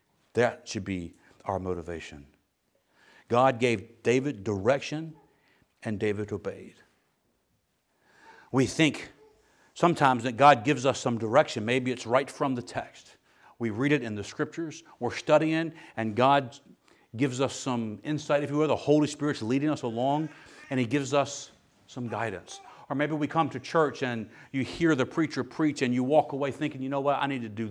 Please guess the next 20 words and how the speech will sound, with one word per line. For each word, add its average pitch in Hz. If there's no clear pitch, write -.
this -
in 107
my 98
life. 95
I 156
need 156
to 117
fix -
this -
area 117
in 113
my 107
life. 110
I 139
need 151
to 139
give 135
more 156
of 147
myself 147